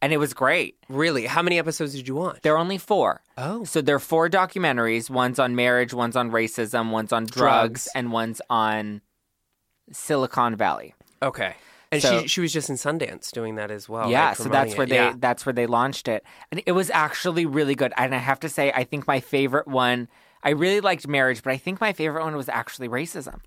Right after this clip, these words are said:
Speaker 2: Really?
Speaker 1: Only because it was actually very thought-provoking. And I've talked to other Chelsea Handler fans, and some of them felt it was a little boring.
Speaker 2: Really?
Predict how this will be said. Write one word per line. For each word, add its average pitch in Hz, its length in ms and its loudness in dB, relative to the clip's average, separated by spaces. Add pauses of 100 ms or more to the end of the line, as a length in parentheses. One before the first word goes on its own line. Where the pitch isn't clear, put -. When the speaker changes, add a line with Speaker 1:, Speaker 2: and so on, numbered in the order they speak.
Speaker 2:
Really? 226 480 -6 (240)
Speaker 1:
Only 180 280 2
because 165 420 0
it 143 100 0
was 151 220 0
actually 160 560 0
very 135 760 2 (560)
thought-provoking. 117 760 -2
And 127 160 -2
I've 131 120 -2
talked 160 240 0
to - 60 0
other 135 180 2
Chelsea 117 320 -2
Handler 117 220 -4
fans, 110 240 -4
and 101 80 -14
some 131 120 -2
of 156 80 -6
them 165 100 -6
felt 131 240 0
it 135 60 -2
was 120 100 -4
a 113 60 -8
little 113 180 0
boring. 113 720 0
Speaker 2:
Really? 113 360 -4